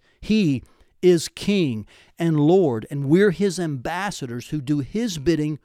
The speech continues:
without question. Now, let me provide for you a, a very specific way I think this has fleshed out within our own faith family here at, at F F C. Here's a, a, a, a concrete example of perhaps how we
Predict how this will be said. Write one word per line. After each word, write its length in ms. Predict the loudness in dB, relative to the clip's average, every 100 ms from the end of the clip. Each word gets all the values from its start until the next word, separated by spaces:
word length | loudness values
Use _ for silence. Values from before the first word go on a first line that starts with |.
| _ -6
without 640 | -6 -6 -6 -2 -2 -6 _ _ _
question. 640 | -10 -8 -8 -12 -16 -18 _ _ _ _ _ _ _ _ _ _ _ _ _ _ _ _ _
Now, 80 | -4
let 80 | 0
me 80 | 0
provide 420 | 0 0 -2 -4
for 140 | -6
you 200 | -2 -2
a, 160 | -2 -6 -12 _ _ _
a 100 | -8
very 240 | -2 0 0
specific 540 | -4 -4 -2 -2 -4
way 200 | -4 -4
I 100 | -6
think 260 | -6 -6 -4
this 180 | -6
has 180 | -6 -8
fleshed 600 | -12 -6 -2 -2 -2 -4
out 280 | -4 -4 -8 _
within 260 | -6 -2 0
our 220 | 2 2
own 200 | 0 -2
faith 300 | -6 -8 -8
family 320 | -10 -10 -12
here 220 | -8 -4
at, 140 | -4 -8 _ _ _ _ -12
at 140 | -4
F 160 | -4 -4
F 120 | -6
C. 380 | -6 -8 -10 -12 -18 -20 -12
Here's 220 | -4 -2
a, 380 | -2 -2 -6 -8 -8
a, 40 | -8
a, 200 | -6 -8
a 140 | -10 -10
concrete 640 | -8 -2 -2 -2 -4 -6
example 500 | -4 -6 -6 -4 -6
of 100 | -6
perhaps 320 | -6 -6 -6
how 200 | -4 -2 0
we 240 | 0